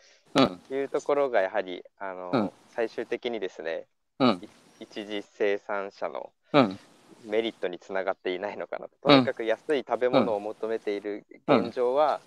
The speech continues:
Speaker 2: まあ、良くないと。
Speaker 1: うん。
Speaker 2: 美味しいものには美味しいなりのちゃんと対価を
Speaker 1: うん。
Speaker 2: 払うべきだなと。
Speaker 1: うん。
Speaker 2: まあ、そういった消費者のし-、心理ですかね。
Speaker 1: うん。
Speaker 2: 少しでも安い卵を買おうとか、肉だろ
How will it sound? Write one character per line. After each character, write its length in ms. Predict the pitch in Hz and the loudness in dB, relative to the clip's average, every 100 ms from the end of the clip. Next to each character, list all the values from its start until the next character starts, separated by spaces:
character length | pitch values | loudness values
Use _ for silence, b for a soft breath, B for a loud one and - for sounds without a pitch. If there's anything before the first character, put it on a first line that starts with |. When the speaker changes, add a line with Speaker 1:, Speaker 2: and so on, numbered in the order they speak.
| _ - | _ -6
Speaker 2:
ま 60 | |
あ、 20 | 104 | -4
良 100 | 104 | -4
く 120 | 104 | 0
な 140 | 120 | 0
い 60 | 90 | 0
と。 100 | - | -4
Speaker 1:
う 40 | |
ん。 40 | - | -4
Speaker 2:
美 0 | |
味 140 | 113 - | -4 -4
し 100 | 151 | -4
い 20 | |
も 140 | 139 143 | -2 -2
の 100 | 151 | 0
に 140 | 117 | 2
は 160 | 90 - | 2 0
美 140 | 107 | -2
味 80 | - | -4
し 120 | 113 | -4
い 40 | |
な 120 | 107 104 | -2 -2
り 80 | |
の 100 | 107 | -4
ち 120 | 107 110 | -8 -12
ゃ 20 | |
ん 40 | |
と 100 | 107 | -6
対 200 | - 127 | 2 2
価 140 | - 85 | 2 -2
を 140 | - _ _ _ _ - | -4 _ _ _ _ 6
Speaker 1:
う 100 | 143 | 8
ん。 60 | |
Speaker 2:
払 160 | 117 98 | 8 4
う 20 | |
べ 120 | 95 95 | -2 -8
き 100 | - | -8
だ 100 | - | -12
な 140 | 240 - | -10 -4
と。 220 | - - _ _ - | -2 -2 _ _ 6
Speaker 1:
う 60 | |
ん。 20 | 147 | 6
Speaker 2:
ま 40 | |
あ、 40 | 120 | 6
そ 100 | 123 | 2
う 20 | |
い 40 | |
っ 20 | - | 0
た 120 | 123 | 2
消 180 | 131 127 | 2 0
費 100 | - | 2
者 140 | 117 | 0
の 160 | 92 - | 0 -6
し-、 580 | - - - - - _ _ | -16 -20 -20 -20 -20 _ _
心 300 | - - 107 | -14 -10 -8
理 120 | - - | -10 -14
で 80 | |
す 100 | - | -16
か 80 | - - | -18 -14
ね。 80 | - - - | -16 -8 2
Speaker 1:
う 60 | 160 | 4
ん。 140 | 104 - - - - - - - | 2 -4 -20 -20 -20 -20 -10 -2
Speaker 2:
少 80 | 117 | -2
し 120 | 117 | 0
で 80 | 98 | -2
も 100 | 92 | 0
安 300 | 95 - 104 | -2 0 -2
い 80 | |
卵 440 | - 101 101 95 90 | -2 -2 -2 -2 -6
を 60 | |
買 160 | - 95 | -4 -2
お 60 | 92 | -2
う 40 | |
と 80 | 95 | -6
か、 120 | - | -8
肉 420 | 98 95 110 98 - - | -8 -8 -6 -6 -8 -14
だ 100 | 90 | -10
ろ 180 | - | -10